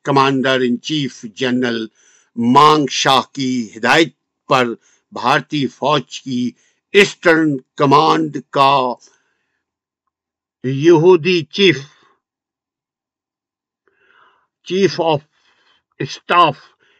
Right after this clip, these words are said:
میجر جنرل جیکب ڈھاکہ پہنچا۔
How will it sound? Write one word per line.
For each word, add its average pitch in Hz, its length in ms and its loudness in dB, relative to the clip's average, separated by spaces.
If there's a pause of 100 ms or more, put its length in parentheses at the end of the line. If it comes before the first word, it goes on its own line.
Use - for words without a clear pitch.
(140)
میجر 165 540 2
جنرل 151 600 -2
جیکب 156 680 0 (320)
ڈھاکہ 139 520 2
پہنچا۔ 123 580 -4